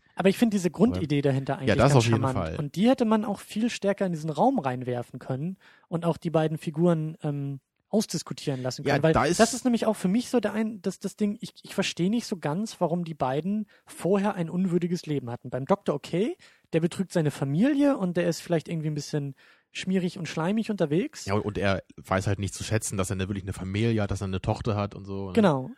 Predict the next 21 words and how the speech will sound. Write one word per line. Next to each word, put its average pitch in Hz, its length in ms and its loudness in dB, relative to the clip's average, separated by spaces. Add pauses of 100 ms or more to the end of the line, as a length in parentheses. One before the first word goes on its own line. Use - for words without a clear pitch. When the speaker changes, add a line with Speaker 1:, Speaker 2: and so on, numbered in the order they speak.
(220)
Speaker 2:
Aber 104 160 4
bei 98 200 4
Adam, 107 280 4
ne, 117 120 0
das, 117 260 -2
das 107 160 -4
habe 120 60 4
ich 117 40 2
mich 117 100 -2
nämlich 101 180 0
auch 113 140 4
gefragt. 90 440 2
Ich 98 80 -8
meine, 98 260 -4
okay, 110 240 2
er 82 120 0
ist 104 100 -4
jetzt 101 140 -4
ein 101 80 -6
Fotograf, 104 560 -2
der, 101 400 2